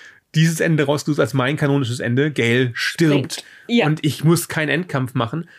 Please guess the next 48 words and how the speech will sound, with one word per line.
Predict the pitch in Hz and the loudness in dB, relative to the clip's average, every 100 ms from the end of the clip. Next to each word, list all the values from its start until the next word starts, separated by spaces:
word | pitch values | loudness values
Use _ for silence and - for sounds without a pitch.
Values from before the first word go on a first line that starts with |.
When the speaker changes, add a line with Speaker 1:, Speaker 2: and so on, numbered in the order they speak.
| _ | _
Speaker 1:
Hab | 135 - | -6 -2
dann | 135 | 0
neu | 139 175 | 2 2
geladen, | 180 175 175 196 180 | 2 2 0 -4 -6
hab | 156 139 | -4 0
mehrere | 135 156 160 | 2 2 0
Versuch-, | - 147 139 135 147 | -2 -2 -2 -2 -4
Sachen | 139 127 | -4 -2
ausprobiert, | 104 185 - 196 170 | -4 -4 -2 -2 -2
die | |
ich | 143 | -2
machen | 160 160 160 | -4 -4 -4
kann, | 151 | -4
um, | 151 135 147 202 | -2 -2 -4 -6
wie | 156 143 | -4 -4
ich | |
den | - 135 | -4 -4
Endkampf | 135 127 113 - | -4 -2 -4 -4
dann | 107 104 - - - - | -4 -6 -12 -20 -20 -8
tatsächlich | 120 175 190 196 | -4 0 0 -2
spielen | - 180 175 | -2 0 0
kann. | 165 156 156 - - - | 0 -2 -4 -10 -16 -6
Hatte | 143 | -2
dann | 139 156 | 0 2
die | 113 | 0
härteste | 143 180 220 202 | 0 0 0 2
Version | 165 160 165 | 2 2 0
des | 143 | -2
Endkampfs | - 160 160 165 - | -4 -4 -4 -6 -4
mit | 143 131 - | -4 -4 -4
allen | 135 180 202 196 165 | 0 2 2 0 2
Gegnern, | 170 165 185 | 0 2 2
die | 147 | 2
ich | 127 | 0
haben | 131 165 | -2 -2
kann. | 170 165 170 165 - _ _ _ _ _ _ - | -2 -2 -4 -8 -20 _ _ _ _ _ _ -4
Ähm, | 135 143 143 - _ | 0 0 -2 -6 _
und | 131 147 131 | -6 -4 -2
also | 123 | -2
gibt's | 135 147 | -2 -2
im | 147 | 0
Grunde | 135 135 | 0 2
ja | 131 117 | 0 0
zwei | - 113 | 0 0
Versionen, | 117 127 170 196 185 | 0 0 0 -2 -2
ja, | 139 135 | -2 0
wer | 131 127 | 0 2
noch | 127 123 | 0 -2